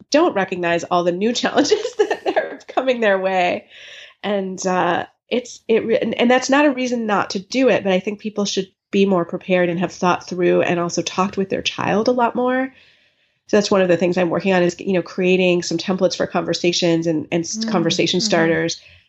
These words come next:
Speaker 1: about, well, when you come home, do you think you should have your phone right away? Or what about homework? Or when you're walking home from school, what it, should you be talking to your friends or looking at your phone? These are things that people aren't anticipating. And then they get their child a phone and they see, wow, she's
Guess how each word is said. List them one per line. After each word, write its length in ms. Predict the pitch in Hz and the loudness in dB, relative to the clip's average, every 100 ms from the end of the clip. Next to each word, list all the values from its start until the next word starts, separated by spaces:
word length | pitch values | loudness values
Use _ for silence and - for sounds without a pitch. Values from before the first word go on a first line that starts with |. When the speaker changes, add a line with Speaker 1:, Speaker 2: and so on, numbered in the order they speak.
| _ | _
Speaker 1:
about, 240 | 214 202 - | -2 -2 0
well, 260 | 233 - - _ _ _ | -6 -8 -14 _ _ _
when 180 | 220 233 | -2 -2
you 80 | |
come 220 | 240 269 247 | -2 -2 -2
home, 340 | 285 339 233 | 2 2 2
do 80 | 190 | 0
you 60 | |
think 200 | 190 190 | -2 -2
you 60 | 180 | -2
should 160 | 175 180 | -2 0
have 160 | 185 | -2
your 100 | 185 | -2
phone 280 | 180 196 196 | -4 -4 -2
right 180 | 233 294 | 0 0
away? 420 | 320 339 349 339 | 0 2 4 2
Or 440 | - 196 190 175 | 2 2 4 2
what 140 | 202 202 | 0 0
about 180 | 214 220 | 0 0
homework? 500 | 277 233 196 196 202 | 0 2 0 0 0
Or 240 | 202 202 - - _ | -2 -2 -12 -20 _
when 160 | 208 202 | 0 2
you're 260 | 208 208 | 4 4
walking 320 | 202 233 311 285 | 4 2 2 -2
home 120 | 220 | -4
from 160 | 208 | -8
school, 800 | 202 - - 180 180 180 170 - - | -10 -10 -12 -8 -4 -2 -2 -6 -14
what 260 | - 190 190 | -8 0 2
it, 220 | 190 180 | 0 0
should 180 | - 180 | 0 2
you 80 | 170 | 2
be 80 | |
talking 300 | 170 180 190 | 2 0 0
to 40 | 190 | -2
your 120 | 185 | -2
friends 340 | 196 208 302 | -2 0 2
or 80 | 294 | 2
looking 240 | 220 220 240 | 0 -2 -6
at 140 | - | -4
your 80 | 226 | -4
phone? 260 | 233 226 208 - - | -2 -2 -4 -14 -6
These 160 | 254 269 | 0 2
are 80 | 311 | 4
things 160 | 302 | 4
that 120 | 277 233 | 2 -2
people 220 | 240 233 | -2 0
aren't 220 | 190 196 | 2 2
anticipating. 640 | 190 196 254 - 220 180 | 0 -2 -6 -2 0 0
And 80 | 185 | 0
then 100 | 185 | 0
they 140 | 185 185 | 0 0
get 180 | 196 | -2
their 140 | 196 190 | -2 -2
child 240 | 190 175 | -2 0
a 60 | 175 | 0
phone 280 | - 185 185 | -2 -2 0
and 100 | 175 | 0
they 100 | 175 | -2
see, 340 | - 180 175 | 0 0 0
wow, 240 | 185 208 | 0 0
she's 440 | 208 180 175 - | 2 2 2 -2